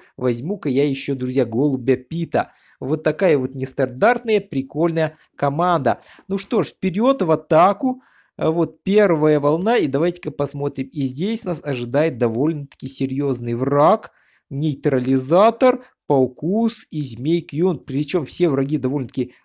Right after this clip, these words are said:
высокого уровня. Но здорово, что у нас есть Голубь Пит. И в начале боя он танцует забавный танец и прокачивает уклонение для всей команды. Здорово. Ну что ж, начнём атаку.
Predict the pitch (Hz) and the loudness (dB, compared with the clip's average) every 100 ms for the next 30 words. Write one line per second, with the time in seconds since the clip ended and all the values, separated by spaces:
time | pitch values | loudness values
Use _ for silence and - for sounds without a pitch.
0 | - 135 135 143 - 120 - 202 240 240 | -8 -8 -2 -4 0 -2 0 2 2 2
1 | 254 247 - _ 131 123 107 165 208 190 | 0 -2 -14 _ -6 -6 0 2 4 2
2 | 165 - 123 147 165 - 151 127 120 151 | -2 -6 -6 -2 -4 -2 -2 0 0 0
3 | 143 - 165 170 - _ _ _ 151 143 | 0 -4 -2 -2 -2 _ _ _ -4 -2
4 | 135 135 143 120 120 165 208 214 - 165 | -2 0 0 0 -2 0 2 2 0 -2
5 | 156 - 147 135 156 135 110 120 120 123 | -2 -2 -6 -6 -2 -2 0 -2 2 0
6 | 117 117 - 165 185 180 175 147 135 120 | 0 -6 -2 0 0 -2 -6 -10 -6 -8
7 | - 139 143 139 135 135 - _ 131 - | -4 -2 -2 -2 -6 -6 -12 _ -12 -4
8 | 123 117 127 131 131 117 117 117 135 123 | -2 -2 -4 -4 -4 -2 -2 -2 -4 -2
9 | 131 147 156 117 110 - _ _ _ - | -2 0 0 0 -6 -8 _ _ _ -14
10 | 113 147 269 202 110 - _ _ 175 202 | -8 0 4 6 4 0 _ _ -8 -6
11 | - 156 120 165 - 202 175 156 - 208 | 0 0 0 -2 -2 0 2 0 4 4
12 | 254 254 277 269 | 4 4 -2 -2